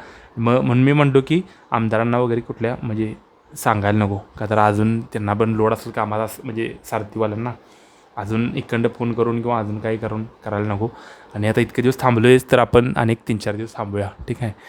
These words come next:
बघूया आता कोणाकोणाचे पैसे येतात ते, ठीक आहे. त्यामुळं I hope की म्हणजे चांगलं एक बातमी द्यायची म्हटलो आणि म्हणून व्हिडिओ केला आहे, ठीक आहे. आणि अजून पण आता अभ्यासाचं थोडं लोड आहे, म्हणजे अभ्यास आहे चालू,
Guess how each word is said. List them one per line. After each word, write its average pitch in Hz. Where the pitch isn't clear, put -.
बघूया 107
आता 117
कोणाकोणाचे 110
पैसे 107
येतात 104
ते, 123
ठीक 135
आहे. 120
त्यामुळं 113
I 123
hope 120
की 131
म्हणजे 113
चांगलं 113
एक 131
बातमी 131
द्यायची 131
म्हटलो 127
आणि 117
म्हणून 120
व्हिडिओ 113
केला 107
आहे, 120
ठीक 143
आहे. 110
आणि 113
अजून 120
पण 135
आता 143
अभ्यासाचं 123
थोडं 127
लोड 117
आहे, 123
म्हणजे 117
अभ्यास 117
आहे 131
चालू, 127